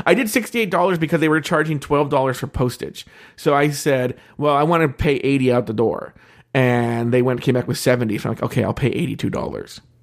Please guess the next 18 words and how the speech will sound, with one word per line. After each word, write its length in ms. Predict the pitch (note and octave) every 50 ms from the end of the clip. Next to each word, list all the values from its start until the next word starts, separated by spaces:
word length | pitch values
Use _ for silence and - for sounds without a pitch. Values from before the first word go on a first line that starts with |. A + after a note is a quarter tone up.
| _
you 100 | - A2+
know? 220 | G2+ E2 D2 - - - _ _ _ _ _ _ _ _ _ - - - - - - - _ -
Um, 800 | D3 C#3+ C#3+ C#3+ C#3 C3 B2+ A#2+ A2+ F#2+ E2 D2+ C2+ G1+ - - _ _ _ _
but 140 | - F#3+ G#3
if 80 | G#3+ G#3
you, 160 | A3 G#3+ F3+ -
if 100 | G#3 F#3
you 100 | G#3 F#3+
cruise 300 | E3+ - B3+ C4 C4+ B3+
around 180 | C4 B3 A#3
with 100 | A3+ G#3
Mondo 360 | F3 E3+ E3+ F#3+ G#3+ G#3 G3+ E3+
on 60 | D3+
eBay, 580 | - - G3 A3+ G3 D3+ A2+ A2+ A#2 B2 C#3 D3 - _ _ _ _ _ _ _ _ _ _ _ _ _ _ _ _ _ _ _ - - -
you'll 160 | D#3 E3+ F3+
see 240 | E3+ - - A3+ B3
that 100 | G#3+ E3+
there's, 260 | F3+ F3 E3 E3 C#3+